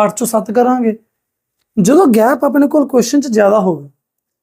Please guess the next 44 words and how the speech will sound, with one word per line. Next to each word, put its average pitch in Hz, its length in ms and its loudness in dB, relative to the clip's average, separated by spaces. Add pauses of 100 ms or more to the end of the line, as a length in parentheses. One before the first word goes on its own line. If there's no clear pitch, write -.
(640)
ਜਿਵੇਂ 208 220 2
ਲਾ 226 120 4
ਲਓ 262 180 2
ਇੱਕ 262 260 -4
ਆਪਾਂ 240 220 -2
ਨੂੰ 240 120 -2
ਟੀ 220 140 -2
ਸੀ 254 280 -2
ਏਟ 190 180 0
ਦੇ 226 180 2
ਰੱਖੀ 285 340 0
ਹੈ, 208 280 -2 (960)
ਤਾਂ 247 80 2
ਮੈਂ 240 100 4
ਤੁਹਾਨੂੰ 233 120 2
ਕਰਕੇ 208 240 0
ਦਿਖਾ 214 200 0
ਦਿੰਦਾ। 147 200 -4 (1000)
ਜਿਵੇਂ 220 200 4
ਸਪੋਜ਼ 240 440 0
ਟੀ 226 120 2
ਸੀ 262 180 2
ਏਟ 220 180 2
ਦੇ 247 160 2
ਰੱਖੀ 277 340 0
ਹੈ 208 240 -2 (300)
ਤੇ 233 80 0
ਟੀ 220 180 0
ਸੀ 233 240 2
ਆਪਾਂ 220 200 2
ਨੂੰ 196 140 0
ਸਪੋਜ਼ 185 360 0
ਕਰੋ 180 240 0
ਫਾਈਵ 180 300 -2
ਦੇ 202 120 2
ਰੱਖੀ 220 340 -4
ਹੈ, 233 60 -14 (800)
ਤੇ 247 80 2
ਨੀਚੇ 277 340 4
ਫਿਰ 330 180 2
ਕੁਆਂਟੀਟੀ 285 720 2 (100)
ਏਟ 247 240 0
ਮਾਈਨਸ 247 420 0
ਫਾਈਵ, 185 260 -2